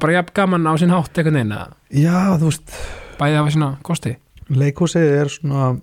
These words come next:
Speaker 2: mm, er, er oft, uh, meira heillandi finnst mér allavega eins og staðan núna
Speaker 1: Mhm.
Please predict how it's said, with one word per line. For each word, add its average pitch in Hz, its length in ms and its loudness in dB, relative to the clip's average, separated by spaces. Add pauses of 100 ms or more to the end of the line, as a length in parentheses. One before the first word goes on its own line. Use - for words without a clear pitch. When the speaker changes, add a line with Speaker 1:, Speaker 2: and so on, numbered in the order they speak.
(1120)
Speaker 2:
mm, 127 800 -4 (300)
er, 139 240 -4 (880)
er 139 220 0
oft, - 380 -8
uh, 120 560 2 (1160)
meira 139 260 2
heillandi 160 360 0
finnst 151 220 -4
mér 139 200 -2 (260)
allavega 127 340 0
eins 123 120 -2
og 120 40 -6
staðan 139 280 0
núna 123 260 2 (140)
Speaker 1:
Mhm. 123 340 2